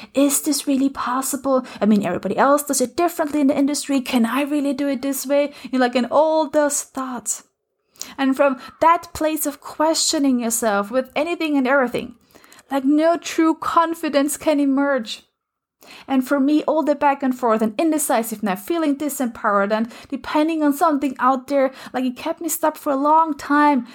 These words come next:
until I figured out what the missing link was and turned things around. You, you know, like, true confidence in yourself and what you want to create in this world can only emerge when you're connected to what's in your heart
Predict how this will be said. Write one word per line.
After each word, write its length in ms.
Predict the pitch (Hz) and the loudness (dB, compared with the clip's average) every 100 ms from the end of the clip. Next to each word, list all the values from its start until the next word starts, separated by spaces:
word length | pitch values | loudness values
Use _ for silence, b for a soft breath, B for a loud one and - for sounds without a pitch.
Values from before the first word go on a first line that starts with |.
| B - | B 0
until 420 | 254 254 - 320 | 0 0 0 0
I 60 | 294 | 0
figured 400 | - 302 294 285 | -2 -2 2 2
out 180 | 269 | 2
what 220 | 262 285 285 | 0 -2 2
the 80 | |
missing 400 | 262 269 269 277 | 2 2 2 0
link 460 | 254 277 311 339 339 | 2 2 2 0 -2
was 280 | 247 226 220 | 0 2 2
and 160 | 226 | -2
turned 320 | 220 269 254 254 | -2 0 0 0
things 260 | 254 233 | -2 -2
around. 440 | 233 233 240 202 - _ _ _ _ _ _ _ _ _ B B B | -4 -4 -4 -4 -10 _ _ _ _ _ _ _ _ _ B B B
You, 280 | - 277 277 - | 0 2 2 2
you 100 | 277 | 2
know, 140 | 285 | 6
like, 300 | 285 254 - | 4 2 -2
true 400 | - - 427 453 415 | -8 2 4 4 2
confidence 640 | 370 370 - 302 285 262 | -2 -2 -2 0 2 2
in 140 | 277 | 2
yourself 540 | 254 254 - 285 277 277 | 2 2 0 2 2 2
and 100 | 262 | 2
what 120 | 277 | 2
you 100 | 285 | 2
want 200 | 254 254 | 0 0
to 60 | 247 | -4
create 360 | - 269 277 | -6 -2 -2
in 60 | 240 | -2
this 140 | 220 | -4
world 300 | 220 208 185 B B B | -4 -4 -4 B B B
can 260 | - 269 - 294 | -2 -2 0 -2
only 420 | 339 359 330 311 | 0 2 0 2
emerge 560 | 277 262 254 220 208 - B - | 2 4 2 0 -4 -10 B -2
when 140 | 269 | 2
you're 240 | 262 302 285 | 4 2 -2
connected 760 | - 277 254 277 277 - 240 - - | 0 4 4 4 0 -6 -6 -6 -2
to 180 | 247 220 B - | -2 -4 B -4
what's 280 | 285 277 - | -2 0 0
in 100 | 294 | 2
your 160 | 285 | 2
heart 480 | 254 - 294 294 262 | 0 -2 2 2 2